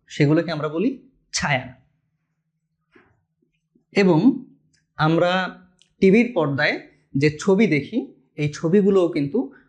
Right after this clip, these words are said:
দুই মাত্রিক। আহ, তো আমরা বলতে পারি ছায়া বা ছবি। আবার আমরা আমাদের খাতায় যে ত্রিভুজ, চতুর্ভুজ, বর্গ, সামন্তরিকের মতো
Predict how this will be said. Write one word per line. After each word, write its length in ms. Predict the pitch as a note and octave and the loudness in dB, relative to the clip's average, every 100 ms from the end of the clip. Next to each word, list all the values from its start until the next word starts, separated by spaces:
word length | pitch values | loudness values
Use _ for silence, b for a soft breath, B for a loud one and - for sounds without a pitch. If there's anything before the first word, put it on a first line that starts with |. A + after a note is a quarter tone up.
| - | -2
দুই 220 | C#3+ E3+ | 4 4
মাত্রিক। 460 | C#3+ B2+ - B2+ _ _ _ _ b b - | 2 -4 -12 -18 _ _ _ _ b b -6
আহ, 220 | C#3 C#3+ | -2 -2
তো 120 | C#3 | 0
আমরা 180 | F3+ F3 | 0 0
বলতে 220 | E3 D#3+ | 0 -2
পারি 220 | F#3 A#3 | -4 -4
ছায়া 340 | - E3 D#3 C#3 | -10 -4 -2 -2
বা 300 | D3+ D#4 - _ _ | -2 -6 -10 _ _
ছবি। 400 | - E3 B2+ - - _ _ _ _ _ _ _ _ _ _ _ _ _ _ _ _ _ _ _ _ _ _ _ _ _ _ _ b b b b b | -4 0 0 -2 -8 _ _ _ _ _ _ _ _ _ _ _ _ _ _ _ _ _ _ _ _ _ _ _ _ _ _ _ b b b b b
আবার 260 | - G3 A#3 | 0 0 2
আমরা 440 | A3 D#3 A3+ D#4+ - _ | 0 0 -2 -4 -14 _
আমাদের 300 | - E3+ F#3 | -4 0 0
খাতায় 360 | F#3 F3 E3 D#3 | 0 -6 -2 -2
যে 120 | D3+ | -2
ত্রিভুজ, 640 | D#3 F3 F#3+ F3 F#3+ F#3 | -2 2 2 0 -8 -6
চতুর্ভুজ, 640 | E3+ D#3+ D#3+ D3+ E3 D3+ - b - | -2 0 0 0 -2 -4 -14 b -2
বর্গ, 380 | C#3+ D#3 D#3 D#3+ | 0 0 0 0
সামন্তরিকের 640 | D#3 D#3+ D#3 E3 D#3 E3 | -2 -8 -4 -2 0 0
মতো 440 | D#3 C#3+ D#3 F#3 | -2 -4 -6 -6